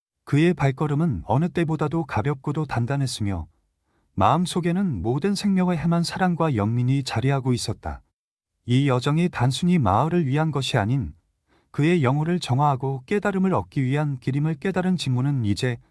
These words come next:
두려움 없이 앞으로 나아갔다. 얼마 후 그는 앞에 펼쳐진 신비로운 연꽃 다리를 발견했다. 다리는 연꽃잎들로 이루어져 있었고 마치 공중에 떠 있는 듯 부드럽게 빛나고 있었다.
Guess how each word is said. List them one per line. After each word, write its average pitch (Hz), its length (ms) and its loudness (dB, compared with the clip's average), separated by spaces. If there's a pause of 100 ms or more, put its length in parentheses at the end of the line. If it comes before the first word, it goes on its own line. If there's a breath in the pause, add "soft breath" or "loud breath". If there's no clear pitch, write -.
(140 soft breath)
두려움 160 380 0
없이 139 380 -2
앞으로 123 400 -4
나아갔다. 110 680 0 (640)
얼마 131 340 4
후 95 340 -6 (540)
그는 160 380 2
앞에 123 300 0
펼쳐진 190 520 -2
신비로운 185 680 2
연꽃 127 400 0
다리를 127 420 2
발견했다. 120 720 -2 (600)
다리는 147 520 2
연꽃잎들로 180 760 0
이루어져 160 460 0
있었고 104 560 -4 (500)
마치 117 360 0
공중에 156 480 0
떠 190 160 0
있는 143 320 2
듯 92 200 -4 (220)
부드럽게 156 560 -2
빛나고 143 460 0
있었다. 101 500 -4